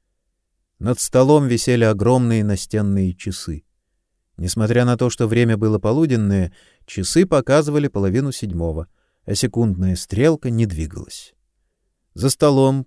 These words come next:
под доской с документацией устроилась на табуретке невысокая и щуплая на вид женщина в синем затёртом халате.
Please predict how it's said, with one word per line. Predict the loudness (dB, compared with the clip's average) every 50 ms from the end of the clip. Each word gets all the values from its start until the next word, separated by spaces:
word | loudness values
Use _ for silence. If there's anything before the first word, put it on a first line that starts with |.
| _
под | -4 -4 -4 -4
доской | -4 -4 -4 -4 -4 -2 0 0 0
с | 0 -2
документацией | -4 -6 -6 -8 -8 -8 -6 -4 -2 0 0 -2 -4 -8 -12 -12 -12 -12 -16 _ _ _ _ _ _
устроилась | -6 -6 -4 -4 -2 0 2 2 2 2 2 0 0
на | -2 -4
табуретке | -4 -2 0 0 2 2 0 0 -2 -4
невысокая | -2 -2 0 -2 -2 -2 -2 -2 -2 -2 -4 -4 -2 -2 -4
и | -4 -6 -6
щуплая | -8 -8 -4 0 0 0 0 0 -2 -2 0
на | 0 0
вид | 0 -2 -2 -2
женщина | -2 -2 0 0 0 -2 -4 -6 -8 -8 -6 -8 -8 _ _ _ _
в | -14 -8
синем | -4 -2 -2 -2 -2 -2
затёртом | -2 -4 -4 -2 -4 -4 -4 -4 -6 -8
халате. | -6 -6 -6 -6 -6 -6 -8 -10 -14 -20